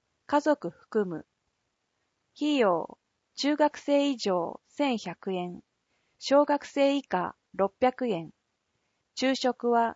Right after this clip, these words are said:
各自持参。申し込み問い合わせ。八月十六日水曜日までに必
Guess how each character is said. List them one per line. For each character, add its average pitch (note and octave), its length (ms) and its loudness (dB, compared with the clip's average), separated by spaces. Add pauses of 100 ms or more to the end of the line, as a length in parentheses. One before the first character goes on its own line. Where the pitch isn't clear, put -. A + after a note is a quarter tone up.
(100)
各 D4 260 -2
自 F#3+ 180 -6
持 E3 160 -12
参。 F3 380 -6 (1500)
申 B3+ 180 2
し - 120 -6
込 B3+ 160 0
み B3 120 -2
問 A3+ 220 0
い A3+ 40 0
合 A3 100 2
わ G#3+ 120 2
せ。 G3+ 320 -6 (800)
八 A#3+ 320 -2
月 C#4+ 260 0
十 B3 260 0
六 C#4 280 0
日 C4 420 -2
水 C#4 300 -2
曜 D4+ 180 4
日 C4+ 120 0
ま G#3+ 160 0
で F#3+ 120 -2
に F3 120 -4
必 - 180 -12